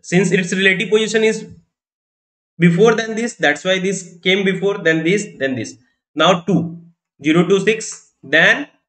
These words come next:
then zero five two, zero five two, then zero six four. See,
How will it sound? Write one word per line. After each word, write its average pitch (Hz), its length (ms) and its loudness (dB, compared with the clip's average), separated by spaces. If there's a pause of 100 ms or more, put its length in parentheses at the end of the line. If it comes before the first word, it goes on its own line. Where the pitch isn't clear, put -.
(380)
then 165 560 -2
zero 156 240 2
five 170 420 -2
two, 233 320 -8 (420)
zero 147 220 -2
five 165 340 -2
two, 214 320 -8
then 170 240 0
zero 165 560 0 (480)
six - 300 -12
four. - 240 -18
See, - 280 -20